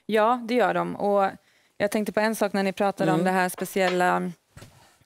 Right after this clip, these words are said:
Speaker 1: säkerhetsbristen kanske just vad gäller digital vård, så ska jag också säga att han, det har ju också skett att han har filmat under en, en fysisk undersökning i,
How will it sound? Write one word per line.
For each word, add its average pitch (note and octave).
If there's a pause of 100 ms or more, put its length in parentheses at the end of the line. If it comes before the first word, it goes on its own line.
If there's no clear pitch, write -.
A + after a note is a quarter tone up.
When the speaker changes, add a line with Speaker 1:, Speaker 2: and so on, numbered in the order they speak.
(400)
Speaker 1:
säkerhetsbristen G3
kanske F#3+
just F#3
vad F#3+
gäller F3+
digital A3
vård, E3+
så F#3
ska F#3
jag F#3
också F3+
säga F3
att F3
han, F3
det F#3
har F#3+
ju G#3
också G#3+
skett -
att F3+
han F3
har E3+
filmat F3
under E3+
en, E3+
en E3+
fysisk G3
undersökning F3
i, F3+